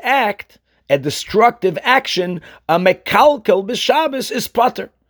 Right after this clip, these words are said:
The person is not allowed to do it rabbinically,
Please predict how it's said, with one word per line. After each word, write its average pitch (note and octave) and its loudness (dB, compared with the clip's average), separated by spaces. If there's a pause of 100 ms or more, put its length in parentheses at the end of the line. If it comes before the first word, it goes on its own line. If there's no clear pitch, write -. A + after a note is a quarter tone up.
(280)
The D#3+ -2
person G#3+ 2
is F3 -6
not G#3 0
allowed F#3 2
to E3 2
do F#3+ -4
it - -10
rabbinically, D3 -2